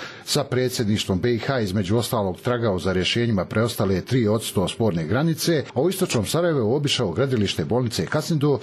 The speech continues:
te na sastanku sa čelnicima grada i opština najavio odobrenu pomoć Srbije od pet miliona evra za više opština Srpske. Vučić se kasno sinoć sastao i sa mitropolitom Dabrobosanskim Hrizostomom.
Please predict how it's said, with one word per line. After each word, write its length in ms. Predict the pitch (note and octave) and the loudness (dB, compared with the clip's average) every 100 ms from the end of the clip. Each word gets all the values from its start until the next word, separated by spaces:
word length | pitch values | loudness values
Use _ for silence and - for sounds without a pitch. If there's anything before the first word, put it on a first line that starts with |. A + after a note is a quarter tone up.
| - - - | -6 -10 -4
te 100 | C3 | -2
na 80 | G2 | 0
sastanku 580 | C#3+ - E3+ D#3+ - | -2 0 -2 -2 -2
sa 160 | A#2+ F2 | -2 -2
čelnicima 560 | - D3+ D3+ - D3+ C#3 | -2 0 0 0 0 2
grada 320 | D3+ D3+ C#3+ | 0 0 2
i 100 | D3 | 0
opština 460 | C#3 - C#3+ C#3+ - | 0 0 0 0 -2
najavio 500 | F#2+ G#2 G#2+ A#2+ A#2+ | -2 0 0 2 2
odobrenu 480 | A#2+ C3 G2 A2+ G2+ | 2 0 0 0 0
pomoć 380 | - F3+ B2 - | 0 -2 -2 -2
Srbije 440 | C3+ C3+ C3 A#2+ - | -2 0 2 0 0
od 180 | G#2+ - | -4 0
pet 260 | - G2 G2 | -2 0 2
miliona 460 | G2 A2+ A#2+ F#2+ | 2 2 2 2
evra 320 | A#2+ C#3 C3+ A2 - - | 0 0 -2 -4 -12 -10
za 140 | - G#2 | -4 0
više 340 | C#3+ - A2 | 0 0 0
opština 400 | A#2+ - G2+ F#2 | 0 -2 0 0
Srpske. 440 | - C3+ - C3+ - - | 0 -2 -4 -6 -6 -2
Vučić 360 | D3+ E3+ F3+ | -2 0 -2
se 360 | - - F3 C#3 - | -4 -2 0 0 -2
kasno 360 | D3 - E3+ | -4 -4 -6
sinoć 520 | - E3+ D#3+ C3 - | -2 0 0 0 0
sastao 540 | - D3 - D#3 C3+ A2+ D3 | 0 -2 -2 0 0 0 -2
i 120 | E3 | -2
sa 200 | - B2 | 0 -2
mitropolitom 840 | F#2+ - E2+ - C3+ C3 B2 G2+ - - - - | -2 -2 -4 0 -2 0 0 0 -2 -14 -8 -2
Dabrobosanskim 840 | F#2+ F3+ E3+ C3 C#3 A#2+ - A2 | -2 0 0 0 0 -2 0 0
Hrizostomom. 800 | F2+ - A2+ F2 - D#2+ C#2+ | 0 -2 0 0 -2 -4 -6